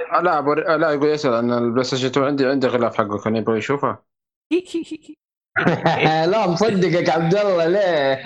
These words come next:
Speaker 1: آه، يا-، بس يعني تأك-، تأكيد على، على الكلام يعني.
Speaker 2: إيه، عجبتني تأكيدها.
Speaker 3: لا، لا، ما يحتاج، ما
Speaker 1: أكيد.
Speaker 3: يحتاج.
Speaker 2: آه،
Speaker 1: وين؟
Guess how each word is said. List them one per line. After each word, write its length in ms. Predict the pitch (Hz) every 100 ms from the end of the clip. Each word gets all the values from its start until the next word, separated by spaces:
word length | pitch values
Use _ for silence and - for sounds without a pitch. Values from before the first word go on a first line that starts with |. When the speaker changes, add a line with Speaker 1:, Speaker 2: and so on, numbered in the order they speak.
| 170 165 - -
Speaker 1:
آه، 140 | 202 160
يا-، 340 | 160 202 262
بس 160 | - 202
يعني 480 | 208 196 185 170 143 127 135 151
تأك-، 240 | 185 - 185
تأكيد 400 | 190 208 202 156
على، 320 | 139 143 139
على 360 | 127 127 131 131
الكلام 320 | 120 139 120
يعني. 320 | 98 92 - _ _ _ _ -
Speaker 2:
إيه، 100 | 92
عجبتني 520 | 92 95 101 95 87
تأكيدها. 440 | 82 82 87 85
Speaker 3:
لا، 160 | 113 123
لا، 120 | 107
ما 200 | 104 98
يحتاج، 380 | 95 - 92 90 -
ما 100 | 120
Speaker 1:
أكيد. 160 | 120
Speaker 3:
يحتاج. 260 | 104 - -
Speaker 2:
آه، 760 | 120 127 127 127 127 127 123
Speaker 1:
وين؟ 80 | 120